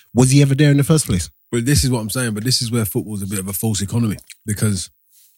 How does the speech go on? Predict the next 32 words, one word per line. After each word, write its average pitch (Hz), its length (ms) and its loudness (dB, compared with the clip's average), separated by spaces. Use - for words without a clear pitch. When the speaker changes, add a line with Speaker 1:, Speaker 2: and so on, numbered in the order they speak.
Speaker 2:
if 120 140 0
you're, 131 240 4
if 110 180 -12
you 120 140 2
can 113 200 -2
get 131 220 -2
on 117 360 -2
some 120 240 0
kind 113 200 -2
of 98 60 -4
st-, 101 160 -6
statistic, 101 580 -4
all 127 140 4
of 113 60 2
a 104 40 -2
sudden 104 300 -2
you're 92 100 -6
doing 98 240 -6
well. 107 180 -6
I 127 100 -2
remember 135 300 0
they 107 100 -2
were, 101 120 -4
there 104 160 -8
was 101 180 -8
one 123 220 -2
point 78 240 -8
they 98 100 -6
were 101 140 -6
telling 107 280 -6
me 101 100 -6
about 95 320 -8